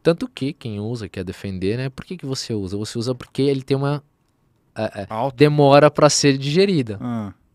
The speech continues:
Speaker 1: Sabe o que é isso? É uma proteína muito grande, seu corpo não tem a habilidade de digerir aquilo facilmente, e essa difícil digestão da caseína, ela vai gerar uma lesão na sua mucosa gastrointestinal.
Speaker 2: Hum.
Speaker 1: E quando você lesa o intestino, sabe o que tem atrás do seu intestino? É seu sangue,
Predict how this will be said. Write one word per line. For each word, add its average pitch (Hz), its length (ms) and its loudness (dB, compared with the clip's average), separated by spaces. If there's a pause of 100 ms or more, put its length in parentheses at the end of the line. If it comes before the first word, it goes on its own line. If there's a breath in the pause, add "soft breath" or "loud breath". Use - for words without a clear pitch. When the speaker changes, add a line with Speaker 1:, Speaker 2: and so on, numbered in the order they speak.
(420)
Speaker 1:
Sabe - 220 -14
o - 20 -14
que - 140 -8
é - 20 -2
isso? 120 320 -4 (300 loud breath)
É 117 40 -16
uma 135 60 -10
proteína 156 300 -4
muito 175 200 -4
grande, 127 400 -2
seu - 140 -10
corpo 117 220 -10
não 139 160 -8
tem 160 140 -6
a - 20 -2
habilidade 107 420 -4
de 98 180 -12
digerir 98 320 -6
aquilo 95 200 -10
facilmente, 95 760 -10 (300 loud breath)
e 120 100 -2
essa 160 220 -2
difícil 147 440 -8
digestão 113 580 -6
da 95 100 -8
caseína, 101 440 -8
ela 117 100 -4
vai 113 100 -4
gerar 110 220 -6
uma 117 160 -6
lesão 131 460 -2
na 123 80 -6
sua 110 200 -8
mucosa 104 360 -8
gastrointestinal. 113 1000 -10
Speaker 2:
Hum. 131 380 -12
Speaker 1:
E 113 60 -12
quando 196 220 -2
você - 160 -2
lesa 123 220 0
o 113 40 -6
intestino, 143 500 -8
sabe 165 160 -4
o - 40 -20
que - 60 -20
tem 156 100 -4
atrás 104 380 -2
do 92 60 -16
seu 98 160 -12
intestino? 92 300 -10
É - 20 -6
seu 190 160 -10
sangue, 214 400 -10